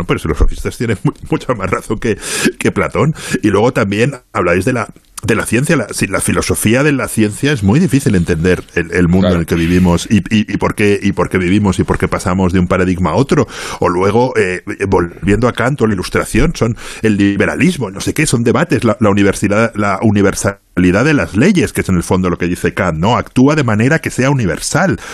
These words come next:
Speaker 1: o sea, no depende de la creencia, de dónde estés, de dónde creas, que esto valga para todos. Son conceptos que todos los días,
Speaker 2: Sí, son
Speaker 1: eh, te-, te-,
Speaker 2: estructurales.
Speaker 1: tenemos presentes en la, en la, en la batalla política, es, es en,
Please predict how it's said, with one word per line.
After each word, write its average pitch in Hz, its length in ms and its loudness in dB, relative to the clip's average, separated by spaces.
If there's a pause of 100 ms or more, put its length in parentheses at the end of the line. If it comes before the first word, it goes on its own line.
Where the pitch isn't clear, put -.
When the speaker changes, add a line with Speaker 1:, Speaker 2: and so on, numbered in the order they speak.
(120)
Speaker 1:
o 190 80 0
sea, 101 120 -2
no 107 160 2
depende 139 360 2
de 110 80 2
la 101 120 0
creencia, 107 520 0
de 95 80 2
dónde 113 220 2
estés, 131 320 -2
de 110 80 0
dónde 98 200 -2
creas, 143 260 0
que 107 80 -4
esto 110 180 -2
valga 127 300 0
para 82 220 -2
todos. 147 340 0 (260)
Son 117 180 -2
conceptos - 460 -2
que - 140 0
todos 151 340 0
los 113 180 2
días, 127 360 2 (100)
Speaker 2:
Sí, - 200 -12 (100)
son 104 160 -4
Speaker 1:
eh, 113 40 -2
te-, 104 120 -2
te-, 104 60 0
Speaker 2:
estructurales. 104 640 0
Speaker 1:
tenemos 131 420 0
presentes 139 520 0
en 143 60 4
la, 104 240 2
en 107 100 4
la, 98 200 2
en 98 100 2
la 90 80 2
batalla 95 300 0
política, 143 500 0
es, 113 180 -2
es 95 240 -4
en, 101 200 -4